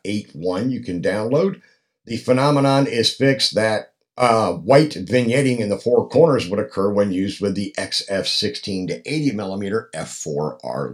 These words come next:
lens. The Fujifilm X E one firmware two dot seven one is downloadable now as well.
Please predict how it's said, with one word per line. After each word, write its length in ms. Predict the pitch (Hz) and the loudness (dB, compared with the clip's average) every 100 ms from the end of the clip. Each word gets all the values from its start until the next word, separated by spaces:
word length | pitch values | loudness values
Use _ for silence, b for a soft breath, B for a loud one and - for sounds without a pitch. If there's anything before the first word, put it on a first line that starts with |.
| 82 | -6
lens. 540 | 127 139 87 - - _ _ _ _ _ _ _ _ _ | -2 -2 -4 -12 -20 _ _ _ _ _ _ _ _ _
The 140 | 104 | -8
Fujifilm 920 | - 135 135 123 120 123 123 117 117 120 | 2 4 4 2 -2 2 2 0 -4 -2
X 420 | 127 - - - 113 110 104 - - | -2 0 -2 0 0 2 0 -4 -4
E 160 | 123 113 | -2 0
one 300 | 98 123 135 | 0 0 0
firmware 540 | - 117 107 117 113 | 0 -2 0 -2 -2
two 180 | - 113 | -4 -2
dot 220 | 98 87 | 0 0
seven 400 | - 110 92 85 | 0 0 0 -2
one 180 | 104 143 | 0 0
is 240 | 139 - | 0 -2
downloadable 760 | 117 113 110 110 113 110 110 101 | 0 0 0 2 2 2 0 -2
now 260 | 101 101 95 | -2 -2 -2
as 180 | 85 - | -2 0
well. 400 | 107 160 175 | 0 0 -2